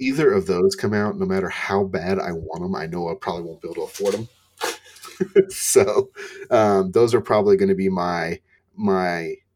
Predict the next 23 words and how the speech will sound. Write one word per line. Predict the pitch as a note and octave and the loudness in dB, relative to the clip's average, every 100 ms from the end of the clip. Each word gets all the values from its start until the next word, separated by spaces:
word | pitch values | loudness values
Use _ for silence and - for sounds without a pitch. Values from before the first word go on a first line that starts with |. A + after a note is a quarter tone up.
| _ | _
I | G#2 G#2 | 0 2
wish | F#2 G2 - | 4 4 2
I | G2+ | 2
can | G2 | 0
own, | F#2 F#2 F#2 F2+ | 0 -2 -4 -4
but | F2 | -4
I | F2 | -4
know | F2 E2 | -4 -4
I | D#2+ | -6
can't | - F2 E2+ - | -8 -8 -8 -8
figures. | - E2+ F2+ F2+ - - - | -10 -6 -4 -4 -6 -8 -10
<laughs> | F#3+ - - - _ - - - | -10 -10 -16 -20 _ -10 -10 -8
Right | A2+ A2+ C#3 | -2 0 2
now, | D3 D#3 | 0 -2
I | G2+ | 0
really | G2+ G2 A2+ A#2 A2+ | 0 2 0 -2 -2
wanna | G#2 G2 | -2 -2
get | F2+ F#2+ - | 2 0 0
a | |
Mazinger, | F2 F2 E2+ F#2 E2 - - | -4 -4 -4 -8 -12 -18 -10
Mazinger | F#2+ F#2+ F#2+ F2+ F2 | -4 -4 -4 -6 -6
Z, | E2 F2+ F2 E2 - _ _ - | -8 -10 -10 -12 -18 _ _ -10
uh, | D#2+ D2+ C#2+ | -6 -4 -6